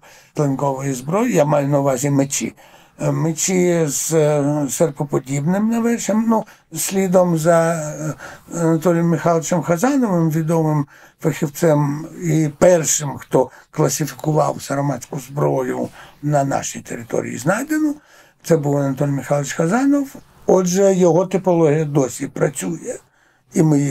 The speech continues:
нею користуємось. То за Хазановим і за його послідовником Симоненком.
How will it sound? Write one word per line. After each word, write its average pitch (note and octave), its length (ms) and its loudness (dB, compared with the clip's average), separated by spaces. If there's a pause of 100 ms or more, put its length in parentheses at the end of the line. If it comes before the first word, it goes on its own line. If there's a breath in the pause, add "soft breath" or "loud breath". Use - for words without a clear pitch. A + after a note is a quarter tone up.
(100)
нею C3 400 -2
користуємось. A3 920 -2 (420 loud breath)
То F3+ 140 4
за E3 140 4
Хазановим A3+ 920 0 (300 loud breath)
і E3+ 300 2
за D#3 300 0
його D3+ 760 0
послідовником C#3 1160 -2
Симоненком. A3 840 0